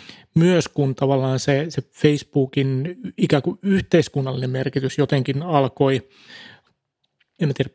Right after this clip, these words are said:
paljastua, mutta sitä alettiin käsitellä. Ja tämä on mun mielestä, niinku, liittyen tähän aiempaan puheeseen, niin merkityksellistä sen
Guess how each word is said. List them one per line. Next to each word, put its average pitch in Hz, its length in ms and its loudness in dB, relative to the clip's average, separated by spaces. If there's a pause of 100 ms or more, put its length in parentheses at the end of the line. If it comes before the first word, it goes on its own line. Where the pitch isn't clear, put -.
paljastua, 190 460 2
mutta 139 180 -4
sitä 143 220 0
alettiin 139 340 -2
käsitellä. 143 560 0 (380)
Ja 147 80 4
tämä 170 100 4
on 190 60 2
mun 185 140 2
mielestä, 165 280 0
niinku, 165 340 0 (320)
liittyen 143 480 2
tähän 143 400 0
aiempaan 165 500 2
puheeseen, 139 460 0
niin 139 240 -6
merkityksellistä 147 800 0
sen 139 260 0